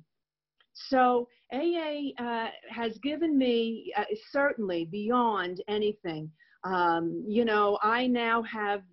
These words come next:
uh, you know, nieces and nephews and grandchildren who have never seen me drink. And I never take that for granted, you know. And this is someone who wasn't gonna b-, live to be twenty, who was suicidal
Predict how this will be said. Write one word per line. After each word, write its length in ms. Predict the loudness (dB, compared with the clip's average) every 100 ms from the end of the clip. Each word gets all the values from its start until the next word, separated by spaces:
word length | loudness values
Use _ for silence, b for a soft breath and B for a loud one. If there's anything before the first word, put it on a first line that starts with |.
| -8
uh, 560 | -4 -2 -2 -4 -4 -6 b b b b
you 140 | -2
know, 160 | 0 0
nieces 560 | 2 2 2 0 -2
and 180 | 2 2
nephews 540 | 2 0 0 -2 -2 -2
and 180 | -4
grandchildren 840 | -2 -2 0 -2 -2 -2 -2 -2 -4
who 120 | -2 -2
have 200 | -2 -4
never 340 | -2 -2 -2
seen 480 | -6 -4 -2 0 0
me 180 | 0 -2
drink. 400 | -4 -8 -8 -10 _ _ b b b
And 140 | 0 2
I 160 | 2
never 720 | 2 2 6 6 6 6 4 2 -4
take 240 | 0 0
that 220 | 0 -2 -2
for 80 | -6
granted, 580 | -2 -2 -2 -6 -8 -10 _ _ _ _ _
you 180 | -4 0
know. 340 | 2 2 2 0 b b
And 180 | 0 6
this 240 | 6 8
is 200 | 4 4
someone 500 | 2 4 6 6 4
who 120 | 4
wasn't 340 | 4 4 4 2
gonna 200 | 4 4
b-, 120 | 0
live 300 | 2 6 6 2
to 100 | -6
be 200 | -6 -8
twenty, 400 | -6 -6 -4 -6 -10 _ _ _ b b
who 120 | -2 4
was 260 | 4 2
suicidal 760 | -4 0 0 0 0 2 0